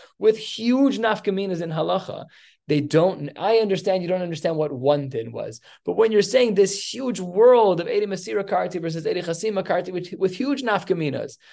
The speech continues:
nafkaminas of what, can the, can part of the get be written on a leaf and then be mechubar and then be detached? Can it be written by a guy? All of these things are unclear in the world of Rav Yochanan because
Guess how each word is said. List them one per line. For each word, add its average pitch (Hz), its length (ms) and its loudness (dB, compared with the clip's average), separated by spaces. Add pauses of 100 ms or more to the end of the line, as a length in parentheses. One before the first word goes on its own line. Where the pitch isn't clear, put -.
(260)
nafkaminas 165 460 -6
of 147 80 0
what, 139 420 0 (180)
can 127 140 -8
the, 104 120 -10 (160)
can 113 180 -8
part 143 240 0
of - 20 -4
the 147 60 -4
get 139 200 -2
be 139 120 -4
written 139 240 -2
on 135 120 -6
a 131 60 -4
leaf 131 300 -6
and 127 100 -8
then 123 120 -6
be 123 100 -8
mechubar 123 580 -6
and 123 100 -8
then 127 120 -8
be 123 100 -8
detached? 127 480 -8
Can 131 720 -10
it 107 40 -12
be 127 100 -8
written 175 240 -2
by 156 140 2
a 151 100 2
guy? 135 500 -2
All 196 240 0
of 208 80 0
these 202 160 -6
things 196 180 -4
are 170 140 0
unclear 190 320 -4
in 226 80 -4
the 180 60 -2
world 135 200 2
of 120 60 -4
Rav 117 120 -4
Yochanan 143 360 -4
because 123 500 -4